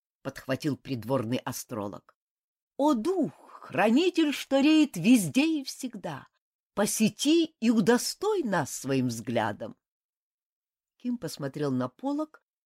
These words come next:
и подумал, что императору, скорее всего, вообще ничего не видно. От раздумий его оторвал призыв астролога. «Да приблизятся дети ветра и луны!»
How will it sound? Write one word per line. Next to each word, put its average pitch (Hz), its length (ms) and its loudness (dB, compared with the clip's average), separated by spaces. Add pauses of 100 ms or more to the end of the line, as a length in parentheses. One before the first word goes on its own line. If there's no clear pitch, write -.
и 196 80 -14
подумал, 269 520 0
что - 460 -6
императору, 262 720 -4
скорее 254 460 -2
всего, 269 320 0
вообще 262 340 -2
ничего 101 400 -12
не 107 160 -10
видно. - 400 -18 (640)
От 185 180 -8
раздумий 208 600 0
его 208 260 2
оторвал 220 480 0
призыв 165 480 -2
астролога. - 720 -14 (760)
«Да 127 260 2
приблизятся 320 1080 2
дети 262 420 4
ветра 262 680 4
и 269 80 8
луны!» 254 600 4